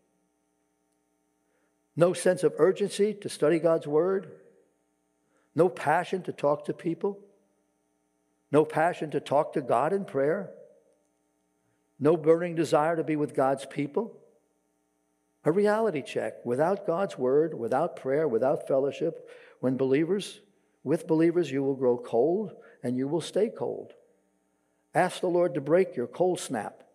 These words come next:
Keep praying the Holy Spirit will break the ice in your relationship with God. To the unbeliever who sits on the fence, the question you must answer is, "Why are you on the fence?" Why?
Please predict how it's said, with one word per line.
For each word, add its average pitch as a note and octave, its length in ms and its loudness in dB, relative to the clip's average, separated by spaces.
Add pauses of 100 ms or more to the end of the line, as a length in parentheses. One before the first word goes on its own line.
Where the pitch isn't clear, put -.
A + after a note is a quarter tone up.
(440)
Keep F3+ 280 0
praying E3 340 2
the C#3 100 0
Holy D3+ 240 2
Spirit D#3 360 2
will C3+ 100 0
break D3 360 2
the D#3 140 -4
ice D#3 280 0
in D3 100 -2
your D3 140 2
relationship C#3+ 720 0
with C#3+ 180 -6
God. C3+ 320 -2 (520)
To E3 140 4
the D3+ 240 -2
unbeliever D#3 920 2
who B2 160 -10
sits - 460 -2
on C3+ 180 -2
the A#2+ 100 -2
fence, C3+ 420 -6
the A2+ 120 -14
question D3 580 -4
you D#3 200 0
must C#3+ 340 -2
answer B2+ 500 -4 (400)
is, C3 220 2
"Why D3 640 2
are B2 140 -2
you C#3+ 480 -4
on B2+ 240 -2
the A2+ 100 -2
fence?" - 580 -6 (1500)
Why? C#3 440 2